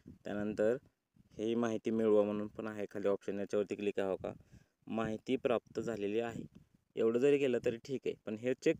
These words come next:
करा, Check करायला विसरू नका. तुम्हाला तुमच्या गावातील कुणाची पीक पाणी राहिले वगैरे काय बघायचं असेल तर हा option आहे,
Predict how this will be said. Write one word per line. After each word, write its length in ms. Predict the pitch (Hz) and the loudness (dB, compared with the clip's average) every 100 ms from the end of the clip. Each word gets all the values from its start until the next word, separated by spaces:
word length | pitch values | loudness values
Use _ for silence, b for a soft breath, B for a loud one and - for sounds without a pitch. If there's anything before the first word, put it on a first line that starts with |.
| - | 0
करा, 180 | 95 78 - - - | -2 -2 -10 -20 -6
Check 120 | 117 - | -6 -2
करायला 260 | 113 110 117 | 0 2 2
विसरू 320 | 123 113 104 | 2 -2 -2
नका. 340 | - - B B B - | -4 -8 B B B -2
तुम्हाला 260 | 143 143 135 | 2 2 2
तुमच्या 240 | 143 131 127 | 2 4 6
गावातील 420 | 131 123 123 127 | 8 6 6 4
कुणाची 480 | 135 123 117 123 123 | 4 4 4 2 2
पीक 180 | 123 - | 0 0
पाणी 260 | 117 117 113 | 2 2 2
राहिले 320 | 110 104 107 | 2 6 8
वगैरे 320 | 107 104 104 | 8 6 4
काय 180 | 110 104 | 2 2
बघायचं 360 | 110 104 101 | 4 4 4
असेल 260 | 104 123 98 | 0 -4 -2
तर 100 | 110 | -2
हा 260 | 107 107 104 - - - - | 0 0 0 -4 -18 -16 -8
option 360 | 101 - 107 | -8 -4 -2
आहे, 180 | 101 101 | 0 -2